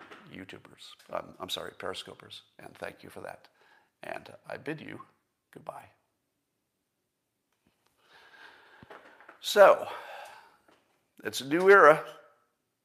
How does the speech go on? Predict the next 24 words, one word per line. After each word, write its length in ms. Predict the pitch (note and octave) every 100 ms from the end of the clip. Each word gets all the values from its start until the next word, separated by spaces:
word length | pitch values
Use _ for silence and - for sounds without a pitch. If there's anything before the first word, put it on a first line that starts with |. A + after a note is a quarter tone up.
| _ _ - _ _ -
Here 140 | F#2+
we 140 | G#2
are. 300 | B2 A#2 A2+ - - - _ _ - - - _ _
Periscope 640 | - A#2+ A#2+ - C#3 C3 B2
is 160 | A#2
over. 460 | C3+ C#3+ D3 D3+ - -
YouTube 480 | G2 G#2 A2 G#2+ G2+
is 200 | G2 G2+
rising. 580 | A2+ B2 B2 B2+ B2+ -
I'll 100 | G2+
probably 320 | - G2 G2
do 240 | F#2+ F#2+ F#2+
a, 160 | F#2 -
a 60 | G2
Rumble 520 | G2+ G2 G#2 G2 F2
at 100 | -
some 200 | - F2
point. 340 | F#2 G2+ F2+ E2+
I'll 100 | E2+
let 200 | D#2 -
you 60 |
know 100 | C2
about 260 | C2 C#2+ -
that. 260 | A2+ -